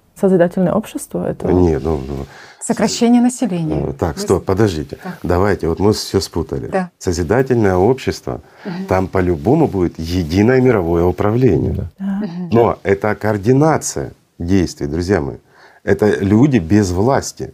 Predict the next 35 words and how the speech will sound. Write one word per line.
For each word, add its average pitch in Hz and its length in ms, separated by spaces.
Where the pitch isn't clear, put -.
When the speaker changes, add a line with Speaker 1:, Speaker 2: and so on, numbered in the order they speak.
Speaker 2:
потому 85 200
что 82 140
власть 90 380
у - 20
вас. 120 380
Это, 82 140
Speaker 4:
Да. 87 140
Speaker 2:
но 98 140
кто-то 135 420
должен 104 420
координировать. 82 680
Давайте 120 360
опять 107 500
вернемся 90 600
к - 80
тому, 87 320
о 107 80
чем 98 300
мы 104 120
говорили, 113 380
чтобы 78 320
было 85 100
понятно 110 440
нашим 76 320
Speaker 4:
Да. 71 40
Speaker 2:
друзьям. 71 400
Speaker 1:
Да, 196 120
да, - 0
да. 190 260
Speaker 2:
Кто-то 135 400
должен 170 340
координировать, 90 540
сколько 180 300
пшеницы 110 400
должны 90 340